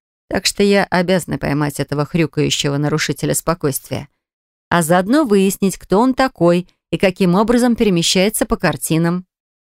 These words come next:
Заклинание уже было почти скастовано. Впереди виднелась дверь, та самая, что вела в приемную залу.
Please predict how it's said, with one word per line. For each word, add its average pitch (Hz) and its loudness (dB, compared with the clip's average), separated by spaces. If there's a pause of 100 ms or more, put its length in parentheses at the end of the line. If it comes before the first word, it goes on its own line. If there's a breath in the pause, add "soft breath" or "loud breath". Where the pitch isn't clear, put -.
(280)
Заклинание 196 2
уже 175 0
было 170 2
почти 170 -2
скастовано. 147 -4 (280)
Впереди 226 2
виднелась 185 2
дверь, 156 -2 (460)
та 147 0
самая, 208 2
что - -2
вела 151 2
в - -10
приемную 175 2
залу. 180 -2